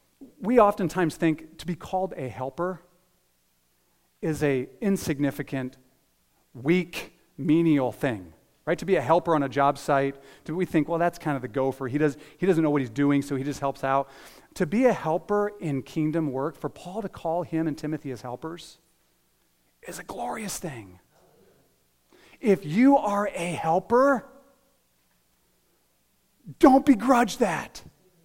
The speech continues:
To be a helper is a marvelous and wonderful thing. The Holy Spirit is called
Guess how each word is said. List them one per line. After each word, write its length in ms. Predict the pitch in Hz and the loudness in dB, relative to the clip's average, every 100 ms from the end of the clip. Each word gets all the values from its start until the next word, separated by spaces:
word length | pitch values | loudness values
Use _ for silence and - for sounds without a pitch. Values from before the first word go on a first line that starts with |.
| _ _ _ _ | _ _ _ _
To 100 | 233 | -2
be 180 | 180 262 | 4 8
a 80 | 226 | 10
helper 340 | 208 247 247 | 10 8 6
is 220 | 254 262 277 | 4 10 12
a 200 | 269 - - 226 | 12 8 -2 6
marvelous 720 | 233 285 302 254 254 220 - | 10 12 12 12 10 8 6
and 240 | 233 220 | 2 4
wonderful 720 | 233 285 277 254 - 220 202 - - | 6 8 8 6 6 6 4 0 -16
thing. 480 | - 269 294 226 160 - - | 2 6 8 6 2 -4 2
The 120 | - 220 | 4 4
Holy 440 | - 285 285 277 | 4 4 8 6
Spirit 720 | - - - 302 311 294 294 | 6 -2 2 4 6 4 2
is 260 | - 233 - | 0 0 0
called 600 | - 262 262 254 233 | -4 2 6 6 4